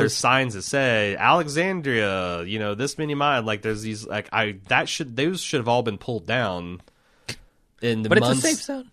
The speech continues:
Speaker 2: that,
Speaker 1: They're,
Speaker 2: that
Speaker 1: they're
Speaker 2: Rick
Speaker 1: welcoming people.
Speaker 2: I don't think that's true.
Speaker 1: Not, not really. Yeah.
Speaker 2: Yeah, like, that's what, that's what Aaron and Daryl are for, to find people, observe them from a distance, and recruit them.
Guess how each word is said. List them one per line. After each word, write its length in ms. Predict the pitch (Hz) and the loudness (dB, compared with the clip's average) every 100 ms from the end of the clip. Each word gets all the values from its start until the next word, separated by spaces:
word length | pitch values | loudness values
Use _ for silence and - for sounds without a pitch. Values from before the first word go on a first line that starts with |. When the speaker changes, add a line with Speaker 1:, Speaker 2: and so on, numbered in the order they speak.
| - | -8
Speaker 2:
that, 80 | 117 | 0
Speaker 1:
They're, 220 | - 190 | 0 2
Speaker 2:
that 80 | 113 | 2
Speaker 1:
they're 160 | 95 | 2
Speaker 2:
Rick 140 | 113 - | 6 4
Speaker 1:
welcoming 340 | - 135 113 | 4 -2 -4
people. 340 | 113 107 110 - | -4 -6 -8 -8
Speaker 2:
I 100 | 180 | -8
don't 280 | 226 233 233 | -8 -8 -6
think 240 | 220 214 | -6 -6
that's 260 | 170 165 - | -8 -8 -10
true. 240 | - 240 | -10 -4
Speaker 1:
Not, 280 | 127 110 95 | -2 -2 -2
not 200 | 113 107 | -6 -6
really. 360 | 98 98 95 98 | -6 -8 -8 -6
Yeah. 120 | 107 | -2
Speaker 2:
Yeah, 300 | 104 107 120 92 | 0 0 0 -2
like, 160 | 120 | 0
that's 200 | 156 180 | 0 0
what, 220 | 175 135 | -2 -2
that's 300 | 127 123 156 | 0 0 0
what 100 | 165 | -2
Aaron 320 | - 131 135 127 | 0 0 0 -2
and 120 | 104 | 0
Daryl 280 | 139 190 95 | 0 2 0
are 100 | 85 | -2
for, 300 | - 87 82 | -6 -4 -4
to 100 | 87 | -4
find 320 | - 113 110 | 0 0 0
people, 300 | 110 107 107 | -4 -4 -4
observe 320 | 92 101 104 | -2 -2 -2
them 120 | 110 | -4
from 140 | 104 101 | -6 -8
a 40 | |
distance, 480 | 92 98 - 98 92 | -6 -6 -6 -10 -10
and 160 | 87 87 | -10 -10
recruit 400 | 90 - 165 - | -4 0 0 0
them. 340 | 92 92 95 | -6 -6 -8